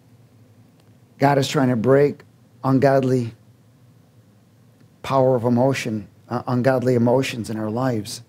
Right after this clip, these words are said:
And there are people that are emotional followers and not integrity followers.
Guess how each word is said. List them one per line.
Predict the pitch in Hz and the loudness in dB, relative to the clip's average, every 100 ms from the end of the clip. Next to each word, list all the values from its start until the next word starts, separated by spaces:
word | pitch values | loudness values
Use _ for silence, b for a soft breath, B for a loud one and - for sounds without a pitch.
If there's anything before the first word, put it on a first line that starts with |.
| _ _ _ _ B B B | _ _ _ _ B B B
And | 139 151 | 0 2
there | 147 | 4
are | 131 | 2
people | 156 180 175 | 0 0 2
that | 139 | 4
are | 123 | 4
emotional | 123 151 160 165 131 | 4 4 2 2 0
followers | 117 147 160 151 127 113 | 0 -2 0 0 0 -2
and | 123 127 | -4 -2
not | 147 151 - _ _ _ _ _ - - | -4 -6 -14 _ _ _ _ _ -20 -8
integrity | 127 123 160 151 120 | -6 -4 -4 -2 -4
followers. | 101 104 98 98 87 85 - | -4 -10 -12 -12 -18 -20 -20